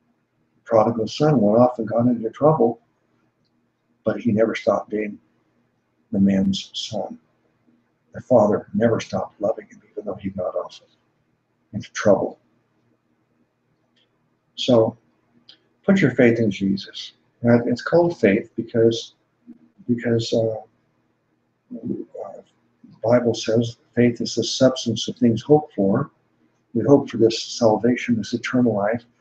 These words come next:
uh, through Jesus Christ. It's the substance of things hoped for, the evidence of things not seen. We haven't seen Jesus. We haven't touched him. The Apostle Thomas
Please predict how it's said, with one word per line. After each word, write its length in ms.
uh, 180
through 200
Jesus 380
Christ. 480
It's 160
the 100
substance 520
of 60
things 280
hoped 300
for, 160
the 180
evidence 480
of 120
things 280
not 300
seen. 420
We 140
haven't 300
seen 580
Jesus. 460
We 80
haven't 200
touched 380
him. 120
The 100
Apostle 540
Thomas 720